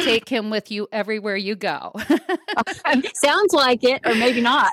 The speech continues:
Speaker 1: I don't know. But anyway, there's more about, um, us being sisters, you know, Sean's
Speaker 2: Yes.
Speaker 1: sisters in many ways. I mean, we, we feel like we're blood sisters and,
Speaker 2: Yes.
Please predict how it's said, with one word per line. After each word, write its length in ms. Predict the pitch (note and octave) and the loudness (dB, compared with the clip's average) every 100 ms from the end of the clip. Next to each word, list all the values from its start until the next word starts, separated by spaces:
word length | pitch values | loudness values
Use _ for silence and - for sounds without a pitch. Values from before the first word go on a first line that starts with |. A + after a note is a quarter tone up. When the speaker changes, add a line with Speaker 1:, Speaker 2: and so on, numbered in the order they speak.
| - | 0
Speaker 1:
I 260 | A3+ G#3 G#3 | 0 2 2
don't 220 | A#3+ C4+ | 2 2
know. 540 | D4+ C4 A3 G3 F#3+ - - - - D#4 | 2 4 2 0 -2 -8 -10 -10 -6 0
But 280 | C#4+ C4 - | 2 2 0
anyway, 500 | D4+ E4+ D4 B3 A3 | 0 0 2 2 2
there's 340 | A#3+ B3+ - | 0 -4 -4
more 280 | C4+ D4+ E4+ | -2 0 0
about, 580 | C4+ C#4+ C4+ C4 B3+ - - - | 2 4 4 4 2 -4 -20 -4
um, 520 | D3+ A#3 G#3 G3 - - - - - - | 2 4 4 -2 -8 -12 -20 -20 -16 -2
us 200 | B3+ B3 - | 0 0 -2
being 420 | B3+ A3+ G#3+ G#3+ | -2 2 2 0
sisters, 840 | - - C4+ - F#3+ F3 G3 - - | -2 -2 -4 -2 -2 -2 -4 -6 -2
you 140 | A3+ | 0
know, 160 | G3+ G3 | 0 0
Sean's 340 | - G#3 G#3+ | 2 2 2
Speaker 2:
Yes. 60 | G#3 | 2
Speaker 1:
sisters 480 | A3 - G#3+ G#3 G#3 | 2 2 2 2 2
in 140 | G#3+ | 0
many 200 | G3+ A3 | 2 0
ways. 600 | A3+ G3+ F#3 F#3 G3 G3 | 2 2 4 2 0 -2
I 140 | - G3+ | 0 2
mean, 560 | G3+ F#3+ F#3+ F#3+ - | 4 4 4 0 -2
we, 500 | F#3+ G3+ F#3 F3+ F3+ - | 0 0 0 -2 -6 -12
we 520 | F#3 G3+ F#3+ F#3 F#3 - - | -6 -2 0 -2 -6 -10 0
feel 160 | A#3 | 2
like 240 | A#3 A3+ - | 2 0 0
we're 120 | A3+ | -2
blood 280 | A3+ A3 A3 | 2 0 0
sisters 720 | A#3 A3 A#3 G#3+ G#3 G#3+ G#3+ | -4 -2 0 2 2 0 0
and, 580 | F#3+ F3+ F3 E3+ F3+ F#3+ | -2 0 0 -2 -2 -2
Speaker 2:
Yes. 200 | E3+ E3 | -2 -4